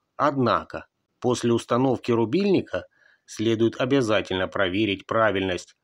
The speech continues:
направления вращения трехфазных устройств дома, если таковые имеются, как при работе от основного ввода, так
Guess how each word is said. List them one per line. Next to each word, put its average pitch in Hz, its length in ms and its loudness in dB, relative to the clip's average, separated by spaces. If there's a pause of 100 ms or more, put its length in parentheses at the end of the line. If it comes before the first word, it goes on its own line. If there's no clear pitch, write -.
(180)
направления 110 800 0
вращения 104 680 -2
трехфазных 120 680 0
устройств 101 680 -6 (180)
дома, 95 520 -4 (340)
если 120 480 -2
таковые 135 640 0
имеются, 85 640 -2 (120)
как 147 240 0
при 131 140 0
работе 127 460 2
от 113 100 0
основного 156 560 2
ввода, 87 420 -4 (260)
так 185 360 -2